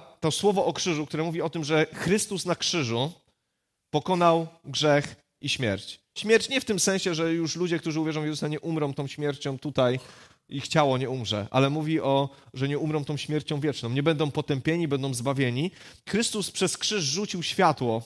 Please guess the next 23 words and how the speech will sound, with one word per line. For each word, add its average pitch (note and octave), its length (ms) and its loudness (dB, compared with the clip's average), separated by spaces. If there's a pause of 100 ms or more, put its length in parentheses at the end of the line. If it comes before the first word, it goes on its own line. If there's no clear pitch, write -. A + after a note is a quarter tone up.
na C3+ 140 0
życie C#3+ 500 2 (180)
tutaj D3 280 -2
na C#3+ 120 0
ziemi, C#3 400 -2 (280)
na C3 100 6
jakość D#3+ 360 6
tego B2+ 240 -4
życia C3+ 220 -4
już B2 140 -4
tutaj B2+ 260 0
na B2 120 -2
ziemi, B2+ 280 -2 (260)
ale C3+ 180 4
również C#3+ 300 -2
na C#3 100 -2
nieśmiertelność. B2 840 -2 (220)
I E3 100 -2
zbawił F3 400 4
nas E3 220 2
nie G3 140 2
z - 60 -6
uczynków D#3+ 760 -2